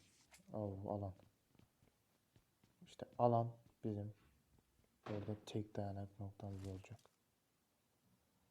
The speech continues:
Karşıya geçmem gerekecek. Geçtim.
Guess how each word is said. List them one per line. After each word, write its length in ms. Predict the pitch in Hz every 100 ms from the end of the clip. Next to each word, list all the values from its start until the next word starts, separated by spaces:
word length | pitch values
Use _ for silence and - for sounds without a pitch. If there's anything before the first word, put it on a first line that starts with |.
| _ -
Karşıya 480 | 101 95 - 107
geçmem 480 | 104 107 - 107 117
gerekecek. 640 | 117 117 117 120 117 - - - - - - - - - - - - - - - _ _ _ - - - -
Geçtim. 640 | - 107 - - 104 117